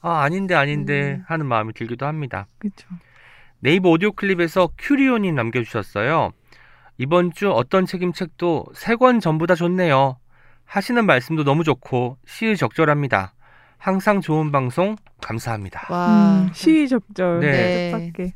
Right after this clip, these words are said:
Speaker 3: 음.
Speaker 1: 이런 댓글 받으면 또 저희가 또 어떤 책임 힘이 나잖아요.
Speaker 3: 그쵸.
Speaker 1: 트위터에서는 키치님께서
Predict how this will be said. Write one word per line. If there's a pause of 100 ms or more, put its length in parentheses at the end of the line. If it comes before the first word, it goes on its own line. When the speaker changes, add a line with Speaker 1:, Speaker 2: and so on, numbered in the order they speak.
Speaker 3:
음.
Speaker 1:
이런 (320)
댓글
받으면
또
저희가
또
어떤
책임
힘이
나잖아요.
Speaker 3:
그쵸. (600)
Speaker 1:
트위터에서는
키치님께서